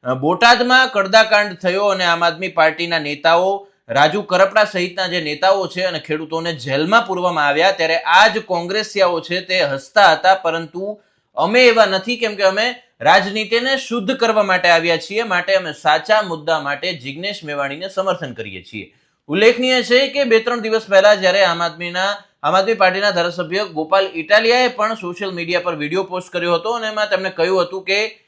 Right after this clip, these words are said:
જિગ્નેશ મેવાણી અને જગદીશ મહેતા જેવા સાચા લોકો હોય, સાચા મુદ્દે લડતા હોય તો અમે તેમને સમર્થન કરીએ છીએ. ઉલ્લેખનીય છે કે ગત વિધાનસભાની ચૂંટણી જ્યારે થઈ ત્યારે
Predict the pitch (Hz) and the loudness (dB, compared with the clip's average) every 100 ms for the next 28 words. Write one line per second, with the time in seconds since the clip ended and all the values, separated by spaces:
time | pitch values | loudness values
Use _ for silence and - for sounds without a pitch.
0 | _ _ _ 120 160 196 247 254 214 208 | _ _ _ -8 -6 -2 -4 -4 -2 0
1 | 208 226 233 233 196 180 147 156 190 220 | 2 2 -2 -4 -4 -4 -4 -4 -6 -8
2 | 180 170 190 180 175 180 185 185 165 185 | -6 0 2 2 2 2 0 0 0 0
3 | 170 160 160 156 170 175 160 151 151 143 | 0 0 0 2 0 0 -2 -2 -4 -6
4 | 139 135 135 139 175 175 196 196 156 156 | -8 -4 -4 -2 0 2 0 -2 -6 -8
5 | 151 143 143 180 202 _ _ _ _ 185 | -8 -8 -10 -12 -12 _ _ _ _ -2
6 | 202 202 180 135 123 110 104 104 - _ | 0 0 -2 -6 -8 -8 -10 -12 -14 _
7 | _ 156 208 226 254 247 226 233 240 233 | _ -2 0 0 0 -2 0 0 0 -2
8 | 202 175 175 190 185 180 190 226 240 190 | -4 -2 0 0 0 -2 0 -2 -8 -12
9 | 190 196 208 185 175 170 170 165 185 180 | -14 -12 -10 -4 -2 -2 -2 -4 -4 -2
10 | 175 180 | 0 0